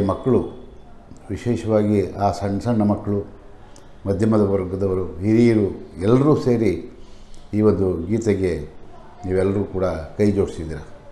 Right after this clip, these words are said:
ಅದು ನನಗೆ ಖುಷಿಯಾಯಿತು. ನಾವು ಯಾವಾಗ ಬಂದರೂ ಆ ಕಡೆ ಬಂದಾಗ ನಮಗೆ ತಟ್ಟಂತ ಹೊಳೆಯೋದೆ ನಮ್ಮ ಜನ, ನಮ್ಮವರು ಎಲ್ಲಿದ್ದಾರೆ, ಹೇಗಿದ್ದಾರೆ,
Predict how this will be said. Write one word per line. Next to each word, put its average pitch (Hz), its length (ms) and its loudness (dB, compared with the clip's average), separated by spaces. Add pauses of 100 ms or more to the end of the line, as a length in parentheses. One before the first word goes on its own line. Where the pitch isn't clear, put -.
ಅದು 113 220 2
ನನಗೆ 98 360 2
ಖುಷಿಯಾಯಿತು. - 840 -4 (1600)
ನಾವು 104 180 4
ಯಾವಾಗ 113 240 8
ಬಂದರೂ 113 680 0 (920)
ಆ 101 80 0
ಕಡೆ 104 280 2
ಬಂದಾಗ 104 400 6 (1200)
ನಮಗೆ 104 560 2 (880)
ತಟ್ಟಂತ 120 420 4
ಹೊಳೆಯೋದೆ 107 720 4 (400)
ನಮ್ಮ 101 280 2
ಜನ, 92 180 2 (580)
ನಮ್ಮವರು 101 680 0 (240)
ಎಲ್ಲಿದ್ದಾರೆ, 98 720 0 (640)
ಹೇಗಿದ್ದಾರೆ, 98 760 2